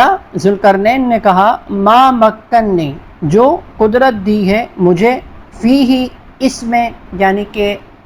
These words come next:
اس بارے میں، یعنی جو اللہ تعالیٰ نے مجھے مال دیا ہے، اسباب دیے ہیں یا طاقت دی ہے، ربی میرے رب نے،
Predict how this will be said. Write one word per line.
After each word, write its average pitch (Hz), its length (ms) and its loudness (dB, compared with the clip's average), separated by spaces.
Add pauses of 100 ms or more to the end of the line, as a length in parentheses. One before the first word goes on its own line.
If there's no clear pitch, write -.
(200)
اس 180 180 -4
بارے 190 320 2
میں، 208 200 -4 (520)
یعنی 208 240 0
جو 220 140 0
اللہ 220 220 2
تعالیٰ 208 220 2
نے 214 100 -2
مجھے 202 280 -2
مال 180 420 0
دیا 180 240 0
ہے، 185 140 0
اسباب 175 440 0 (120)
دیے 175 240 -6
ہیں 170 160 -4 (640)
یا 180 160 2
طاقت 185 460 2
دی 170 200 -2
ہے، 196 80 -2 (800)
ربی 220 480 0
میرے 214 280 2
رب 240 220 2
نے، 233 120 -6